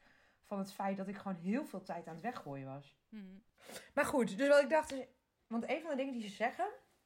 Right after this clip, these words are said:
Speaker 1: is ook natuurlijk dat je, je hebt zoveel apps, je hebt zoveel dingen die je kan openen, dat, eh, dat het goed is om dat ook te organiseren. Dus wat ik heb, eerst heb gedaan, is ik heb eerst gekeken van, "Oké, hoeveel zit ik er eigenlijk op?" En daarna heb ik gekeken naar,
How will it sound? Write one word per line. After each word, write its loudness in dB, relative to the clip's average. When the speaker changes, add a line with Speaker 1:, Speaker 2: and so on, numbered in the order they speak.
Speaker 1:
is -6
ook 0
natuurlijk -6
dat -2
je, -2
je -4
hebt -6
zoveel 0
apps, -4
je -6
hebt -10
zoveel 0
dingen 0
die 0
je -4
kan -4
openen, -2
dat, -6
eh, 2
dat -6
het -10
goed -8
is -12
om -2
dat -4
ook -6
te -8
organiseren. -4
Dus -8
wat -2
ik -4
heb, -8
eerst 0
heb -10
gedaan, -2
is -6
ik -14
heb -10
eerst -4
gekeken -8
van, -6
"Oké, -6
hoeveel -4
zit -6
ik -10
er -2
eigenlijk 0
op?" -2
En -2
daarna 2
heb 0
ik -6
gekeken -6
naar, 0